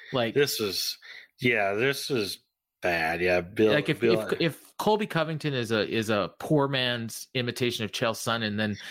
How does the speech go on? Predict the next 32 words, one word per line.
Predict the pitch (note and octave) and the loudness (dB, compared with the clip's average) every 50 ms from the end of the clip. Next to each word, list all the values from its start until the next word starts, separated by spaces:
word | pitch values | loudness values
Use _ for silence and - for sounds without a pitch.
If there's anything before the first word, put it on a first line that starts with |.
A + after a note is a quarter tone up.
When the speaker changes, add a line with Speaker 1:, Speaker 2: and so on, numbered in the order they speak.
| - - - - - | -14 -14 -14 -4 0
Speaker 1:
Bill | D#3 D3+ D3 | 0 2 4
Algeo | C#3+ C3+ C#3+ C#3+ - C#3 C3 A#2 | 4 2 2 2 0 -2 -2 -2
was | A2+ G#2+ G2+ | -2 -2 -2
a | G2+ | -4
poor | - - - - C#3+ C3+ B2+ | -6 -4 -2 2 2 2 2
man's | B2 B2 A#2 A2+ A2+ G#2+ | 2 0 -2 -2 -2 -4
imitation | A#2 A2+ A2 - - A#2+ G#2 - A2 | -4 -4 -2 0 0 0 0 0 -2
of | G2+ - | -4 -2
Colby | - - A#2+ F#2+ G2 | 0 0 0 0 -2
Covington. | - - A#2+ A#2 A2 G2+ F2+ - - - - - | -2 -2 -4 -4 -4 -6 -10 -12 -14 -18 -16 -8
Speaker 2:
Yeah, | - G#2+ A2+ A2 A2 G#2+ G#2+ G#2+ G#2 | -4 0 0 2 2 2 2 2 2
Speaker 1:
Like | G#2+ G#2+ - | 0 -2 -2
Speaker 2:
I, | - A2+ A#2 A#2+ A2+ G2 - - - - - - - - - - - - B2 B2 | 0 0 2 2 0 -2 -6 -12 -20 -20 -20 -20 -20 -20 -20 -16 -6 -2 -2 -2
I | |
think, | B2 - C#3 C#3+ D3 D3+ C#3+ C3+ - - | 0 0 0 2 2 0 -2 -4 -4 -2
uh, | A2+ A2 G#2 G#2 F#2+ F2 - - | 0 2 2 2 0 -2 -4 -2
I, | G2 G2+ F#2+ F#2+ G2 G2 F#2+ F2 - - G2+ G2 | 0 2 2 2 2 2 0 -2 -4 -4 -2 -2
I | |
heard | F#2+ G2 A2 A2+ A2+ A2 | 0 2 2 2 4 2
a | G#2+ G#2 G#2+ A2+ | 2 0 -2 0
little | A2 A2+ G#2+ | 2 2 4
bit | G#2 A2 G2+ | 4 4 2
about | G2+ G2 G2+ G2 - | 2 2 0 0 -2
the | G2 | -2
Bill | F#2+ G#2 G#2 G2 | -2 0 0 2
Algeo. | F#2+ F#2+ F#2+ G#2+ G2+ G#2 A2 A2 G#2+ G#2 G#2 G#2+ - - - - - - - - - - | 2 2 2 0 0 0 -2 -2 0 0 0 -2 -4 -6 -16 -20 -18 -18 -18 -18 -20 -16
He, | - - - A#2+ A2 G#2 G2+ | -10 -4 0 0 2 2 4
uh, | G2 F#2+ F#2 F2+ F2 F2 F#2 - - - - - - - _ _ | 2 2 2 2 0 -2 -4 -10 -14 -18 -20 -20 -20 -20 _ _
he, | - A#2+ A2+ G#2+ G#2+ G#2+ A2 F#2+ - - G2+ G#2 G2 - _ | -4 -2 -2 0 0 -2 -4 -4 -6 -10 -12 -12 -14 -16 _
he | - A#2 B2 B2+ | -4 0 2 2
was | A#2+ A#2 | 2 2
kinda | - - A#2 A#2 A2 G#2 G2+ G2+ G2 | 0 -2 -2 -2 -2 -4 -4 -6 -8